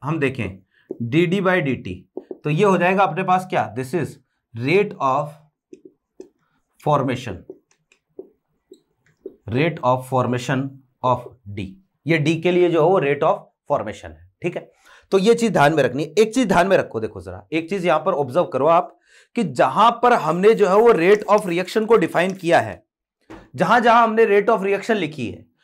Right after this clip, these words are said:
वहां वहां पर आपने रिएक्शन का जो stoichiometric coefficient है ना, ये stoichiometric coefficient, ये stoichiometric coefficient, ठीक है, जहां जहां हमने रेट लिखी है, वहां वहां stoichiometric coefficient को इन्वर्स करके बाद में आपने लिखा है rate of reaction के लिए।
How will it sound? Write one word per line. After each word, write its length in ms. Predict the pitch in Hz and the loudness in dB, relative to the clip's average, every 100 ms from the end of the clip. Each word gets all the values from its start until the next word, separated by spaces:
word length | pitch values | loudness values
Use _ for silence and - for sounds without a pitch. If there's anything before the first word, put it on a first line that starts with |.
| _ _ | _ _
वहां 260 | 156 220 247 | 2 4 4
वहां 240 | 226 226 | 4 4
पर 160 | 233 240 | 2 2
आपने 460 | 165 165 185 233 | 4 2 2 0
रिएक्शन 480 | 190 180 185 - 233 | 2 -2 -4 -6 0
का 140 | 233 | 2
जो 160 | 233 247 | 2 0
stoichiometric 720 | 233 185 196 247 240 233 254 | -4 -2 0 0 0 -2 -4
coefficient 440 | - 202 - 240 214 | -4 -4 0 0 0
है 80 | 160 | 0
ना, 120 | 127 | -2
ये 220 | 151 196 | -2 -2
stoichiometric 600 | - 170 165 165 151 139 | 0 -2 0 -2 -2 -4
coefficient, 380 | - 95 - 98 - - _ | -6 -6 -10 -12 -14 -20 _
ये 120 | 175 196 | -2 0
stoichiometric 640 | 202 170 165 147 135 131 | 0 -2 0 -2 -4 -8
coefficient, 380 | 107 - - 90 _ _ | -10 -12 -16 -20 _ _
ठीक 160 | 220 214 | -6 -6
है, 160 | 110 _ _ _ | -12 _ _ _
जहां 320 | 135 165 247 | -2 2 2
जहां 240 | 233 226 254 | 4 4 6
हमने 280 | 220 226 220 | 4 4 4
रेट 260 | 202 214 | 4 2
लिखी 280 | 190 185 180 | -4 -6 0
है, 120 | 214 | 0
वहां 300 | 208 139 185 | 0 0 0
वहां 240 | 180 170 196 | 2 0 -2
stoichiometric 640 | 196 175 180 180 175 185 180 | -4 -6 -4 -4 -4 -6 -4
coefficient 320 | 147 - 175 | -6 -4 -6
को 140 | 165 160 | -4 -4
इन्वर्स 360 | 147 156 175 | -2 -2 -2
करके 260 | - 156 180 | -6 -6 -2
बाद 260 | 139 139 | 0 0
में 100 | 170 | 0
आपने 320 | 147 139 180 - - - | 0 0 -8 -10 -18 -8
लिखा 240 | 131 123 | -6 -2
है 80 | 113 | 0
rate 220 | 151 220 | 4 4
of 120 | 233 208 | 4 2
reaction 440 | 170 151 151 127 | -2 -6 -8 -12
के 80 | 98 | -12
लिए। 220 | 85 87 | -14 -20